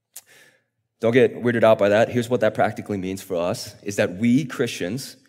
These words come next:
the church, are the true heirs of Abraham, sealed by the promise of the covenant and the final resting place of God. We are the circumcision.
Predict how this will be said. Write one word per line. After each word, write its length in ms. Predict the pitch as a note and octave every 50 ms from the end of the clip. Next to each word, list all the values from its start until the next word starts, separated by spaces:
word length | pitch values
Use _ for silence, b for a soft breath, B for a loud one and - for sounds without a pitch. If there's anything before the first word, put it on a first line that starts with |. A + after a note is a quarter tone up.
| b b b b b
the 80 | A2 G#2+
church, 480 | - - - A#2+ F#2+ E2 F2+ - - - -
are 80 | G2+
the 100 | G2 G#2
true 380 | - - - - C3+ C#3 D3+ C3+ -
heirs 300 | A2 A2+ A#2 B2 A#2 A#2+
of 80 | A2+ -
Abraham, 580 | F#2+ G2 G2 F2 D#2+ D#2+ D#2+ D2+ D2+ F#2 C3+ C3+ _ _ _ _ _ _ _ _ _ _ _ _ _ _ _ _ _ _ -
sealed 360 | - - - A#2+ C3+ D3 C3+
by 100 | B2 A2+
the 100 | G#2+ A2
promise 360 | - - A2 A2+ A#2+ A#2+ -
of 100 | A#2 G2+
the 60 | G2+
covenant 360 | G2+ - A2 G2+ G#2 G2+ F#2+ F#2
and 100 | F2+ E2+
the 40 | -
final 420 | - - F2 F2+ A2 A2 G#2+ G#2
resting 380 | G2+ F#2+ F#2+ G2 - - G2+ F#2
place 200 | - F#2+ F2 -
of 80 | E2
God. 320 | - F2 E2 D#2 D#2 D2 D#2+
We 180 | G#2 A2+ A2
are 440 | - - F#2+ F#2 F2+ F2 E2+ E2 - B B B B B B B B
the 80 | F2
circumcision. 720 | E2 - G2 F#2 E2 D#2+ D2+ - D2 C#2+ - C2+ C2+ -